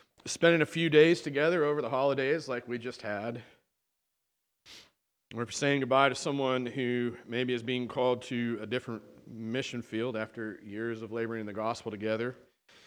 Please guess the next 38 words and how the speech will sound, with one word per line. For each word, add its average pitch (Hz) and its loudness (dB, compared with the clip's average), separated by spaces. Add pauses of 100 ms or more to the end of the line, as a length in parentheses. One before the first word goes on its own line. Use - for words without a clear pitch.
(720)
Maybe 120 0
you're 120 2
saying 120 -2
goodbye 113 2
to 120 0
your, 113 -2
your 104 -6
college-age 110 -2
kids 110 -2
as 104 -16
they 107 -8
head 107 -6
off 107 -6
to - -20
college. 110 -4 (280)
Uh, 98 -16 (100)
you're 113 -18
saying 110 -4
goodbye 110 0
to 104 -8
a 117 -12
dying 107 -8
relative. 123 -6 (1900)
Or 95 -12
maybe 110 -4
you're 110 -4
sitting 113 -12
on 117 -6
your 113 -8
couch, 110 -2
you're 101 -10
saying 110 -6
goodbye 98 -4
to 107 -4
a 101 -6
spouse 107 -6
who's 107 -10
leaving. 127 -10